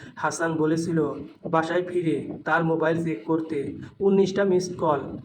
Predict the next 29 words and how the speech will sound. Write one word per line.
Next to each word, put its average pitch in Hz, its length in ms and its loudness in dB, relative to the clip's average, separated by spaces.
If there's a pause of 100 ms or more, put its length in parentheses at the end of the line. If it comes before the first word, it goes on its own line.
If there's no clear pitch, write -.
আর 160 180 4
একটা 165 300 2
মেসেজ। 151 540 0 (300)
মেসেজ 170 380 0
ওপেন 175 240 -2
করে 180 200 4
অবন্তী 165 380 2
কাঁপা 165 300 2
কাঁপা 160 280 0
ঠোঁটে 160 280 -4
পড়তে 160 360 0
লাগলো, 151 460 0 (440)
"ডিভোর্স 160 400 2
ছাড়াই 151 420 4 (400)
তোমাকে 190 320 4
মুক্তির 196 380 2
ব্যবস্থা 170 440 0
করে 175 220 0
দিলাম। 147 460 0 (360)
বাঁচতে 170 460 0
তো 160 120 -2
সবাই 165 460 0
চায় 160 240 4
অবন্তী, 151 600 0 (380)
আমিও 185 320 6
এখনো 190 320 4
চেষ্টা 180 360 -2
করছি, 160 580 -4 (280)
কিন্তু 190 480 0